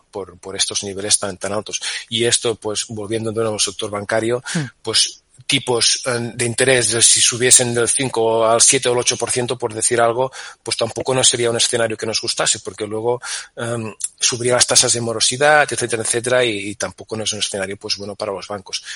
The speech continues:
Speaker 1: Yo creo que unos tipos en torno al dos, tres, cuatro por ciento, pues, es un escenario muy positivo para, para el sector bancario.
Speaker 2: ¿Piensa que acabaremos viendo alguna operación de concentración en el sector financiero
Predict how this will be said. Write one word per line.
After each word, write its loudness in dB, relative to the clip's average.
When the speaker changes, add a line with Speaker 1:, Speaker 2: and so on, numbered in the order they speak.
Speaker 1:
Yo -6
creo 0
que 0
unos 0
tipos -4
en -8
torno -4
al -6
dos, 0
tres, 0
cuatro -8
por -8
ciento, -4
pues, -2
es -4
un -2
escenario -4
muy -4
positivo -6
para, -4
para -4
el 0
sector 0
bancario. -8
Speaker 2:
¿Piensa 0
que -2
acabaremos -2
viendo -2
alguna -2
operación -2
de -2
concentración -2
en -4
el -4
sector -6
financiero -4